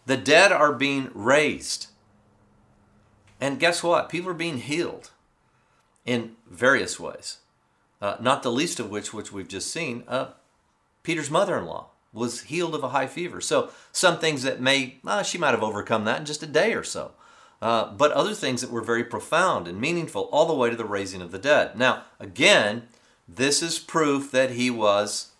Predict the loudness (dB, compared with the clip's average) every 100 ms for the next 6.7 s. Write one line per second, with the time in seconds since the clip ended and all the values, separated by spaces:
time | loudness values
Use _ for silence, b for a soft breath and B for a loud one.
0 | -12 -2 6 6 6 0 0 0 -4 -18
1 | -4 0 0 0 -6 -8 -8 -2 0 0
2 | -2 -10 -2 -2 -2 -6 -2 2 2 0
3 | -8 _ -4 -2 -2 -2 -2 0 0 0
4 | 0 2 0 -4 b b b -6 -2 -4
5 | -2 -4 -4 -4 -4 0 0 -2 -10 _
6 | -6 0 2 2 0 -2 -8